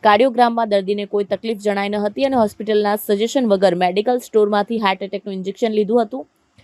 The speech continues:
અને બ્લડ સેમ્પલ પણ અન્યનું આપવામાં આવ્યું હતું. જ્યારે જગદીશ કાછડિયા, ઘનશ્યામ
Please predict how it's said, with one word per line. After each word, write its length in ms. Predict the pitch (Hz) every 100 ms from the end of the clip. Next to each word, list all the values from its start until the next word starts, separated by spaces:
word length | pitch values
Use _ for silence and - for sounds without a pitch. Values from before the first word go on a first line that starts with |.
| _ _
અને 160 | 202 208
બ્લડ 300 | 196 254 254
સેમ્પલ 300 | 247 226 220
પણ 140 | 220 208
અન્યનું 280 | 202 214 208
આપવામાં 360 | 202 214 214
આવ્યું 220 | 202 208 214
હતું. 180 | - - _ _
જ્યારે 260 | 196 214 214
જગદીશ 380 | 208 214 277 277
કાછડિયા, 460 | 233 226 233 233 214
ઘનશ્યામ 400 | 208 220 208